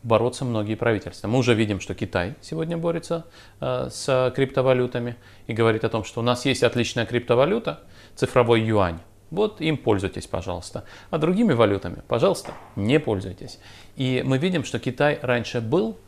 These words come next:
столицей майнинга, а сейчас уже нет. И то же самое может произойти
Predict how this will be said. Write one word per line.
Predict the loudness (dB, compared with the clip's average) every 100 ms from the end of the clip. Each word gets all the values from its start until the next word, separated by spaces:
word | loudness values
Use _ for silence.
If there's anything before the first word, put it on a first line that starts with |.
| -20
столицей | -2 0 2 0 -4
майнинга, | -4 -4 -6 -10 -14 -20 -20 -12
а | -8
сейчас | -8 -4 -4 -4
уже | -4 -6 -8 -12 -6
нет. | -4 -4 -8 -20 -20 -20 -12 -8
И |
то | -4 -4
же | -2
самое | -2 0 0
может | -2 -4
произойти | -2 0 2 0 -4 -10